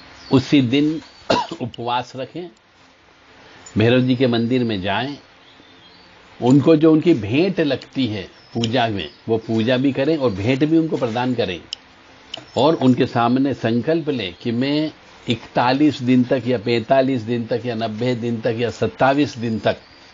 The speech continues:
आपकी साधना करूंगा, आप मुझे सफलता प्रदान करें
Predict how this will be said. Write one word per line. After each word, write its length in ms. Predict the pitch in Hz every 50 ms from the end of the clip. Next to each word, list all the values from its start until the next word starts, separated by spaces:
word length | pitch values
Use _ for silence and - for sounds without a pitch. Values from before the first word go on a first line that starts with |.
| - - - - - - - _ - - - - - - - - - -
आपकी 360 | 110 113 110 - - - 139
साधना 540 | 131 - 107 101 104 92 101 104 113 127 123
करूंगा, 480 | - 113 95 87 85 85 85 76 71 - - - - - - - - - - - - - - - - - -
आप 240 | 104 123 131 135 135
मुझे 440 | 120 113 95 110 123 135 147 - - - - - - - - -
सफलता 400 | 117 101 - 120 117 110 - 139
प्रदान 440 | 120 113 104 92 92 92 101 113 113
करें 300 | - 110 98 92 87